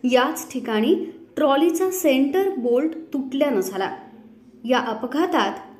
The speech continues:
कोणतीही जीवितहानी झाली नसून महामार्गावरील दोन्ही बाजूच्या वाहतुकीवर मात्र यामुळं परिणाम झालाय.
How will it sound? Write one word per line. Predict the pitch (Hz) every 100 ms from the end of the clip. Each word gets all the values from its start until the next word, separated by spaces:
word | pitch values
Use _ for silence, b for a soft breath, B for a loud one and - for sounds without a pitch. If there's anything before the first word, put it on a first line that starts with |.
| -
कोणतीही | 311 311 320 349 349 403
जीवितहानी | 370 311 262 - 262 262
झाली | 311 262 220
नसून | 220 233 277 202 190 B B B B 285
महामार्गावरील | 339 403 403 359 320 320 302 320 294 220
दोन्ही | 240 233 233 381
बाजूच्या | 392 294 285 262 302
वाहतुकीवर | 240 226 254 262 254 247
मात्र | 233 214 - 226 180 B B B
यामुळं | - 320 320 254 208
परिणाम | 262 - 233 226 208 185
झालाय. | 185 190 190